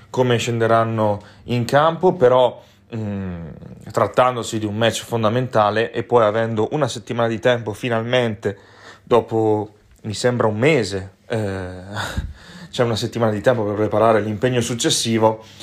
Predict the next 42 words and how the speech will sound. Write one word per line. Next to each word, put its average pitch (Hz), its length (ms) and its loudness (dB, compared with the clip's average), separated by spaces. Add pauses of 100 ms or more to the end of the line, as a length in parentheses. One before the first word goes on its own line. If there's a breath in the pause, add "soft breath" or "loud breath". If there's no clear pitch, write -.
le 127 120 2
due 123 120 2
squadre 113 380 2
scenderanno 110 460 -2
in 110 80 -4
campo 101 460 -2
con 104 440 -2
i 107 80 -8
giocatori 104 440 -4
migliori, 101 560 -4
ecco. 95 360 -6 (540 loud breath)
Però, 110 200 4
a 107 40 2
dire 107 120 0
la 104 60 0
verità, 107 460 2
almeno 104 320 -2
Pecchia 104 580 0 (360 loud breath)
non 117 180 -4
ha 113 40 2
mai 110 160 2
dato 107 220 -2
grandissima 107 560 -4
importanza 104 520 -2
al 101 40 -2
turnover, 107 800 2 (220 loud breath)
se - 180 0
non 117 400 4
in 120 220 2
alcune 110 300 -4
situazioni 110 840 -2 (380 loud breath)
tra 107 80 0
Perugia 113 480 2
e 110 40 2
Vicenza, 110 600 2
in 104 60 -6
cui 104 120 -6
comunque 113 360 -4
ha - 20 0
dovuto 107 480 0
far 107 220 0
rifiatare 107 800 0